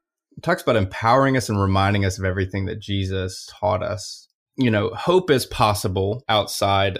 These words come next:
of Christ. Let's just be honest. People can be hopeful outside of the Christian faith. But instilling hope within our soul and the type of hope that has an elasticity to it,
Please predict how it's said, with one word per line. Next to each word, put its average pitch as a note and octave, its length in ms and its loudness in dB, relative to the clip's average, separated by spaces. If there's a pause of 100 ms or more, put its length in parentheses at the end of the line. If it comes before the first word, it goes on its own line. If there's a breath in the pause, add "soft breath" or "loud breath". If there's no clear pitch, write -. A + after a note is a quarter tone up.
(100)
of G2 500 -2
Christ. - 480 -10
Let's A2 180 -2
just G#2+ 180 -2
be G2 80 -2
honest. G#2+ 240 -8
People C3+ 240 2
can G#2+ 200 -2
be G2+ 140 0
hopeful G2+ 580 -2
outside G2 560 -4
of F#2+ 280 -6
the G2 80 -14
Christian F#2+ 340 -8
faith. - 260 -12 (240)
But A#2+ 600 2
instilling B2+ 580 2
hope B2 320 0
within G#2 400 2
our G2+ 240 -2
soul A#2+ 480 2
and G#2 160 -2
the G2+ 60 -2
type A2 340 -4
of G2+ 140 -6
hope A2 440 -2
that G2 180 -6
has G#2 460 -4 (120)
an A2 80 -2
elasticity G#2 840 -2 (100)
to A2 220 0
it, G#2+ 300 0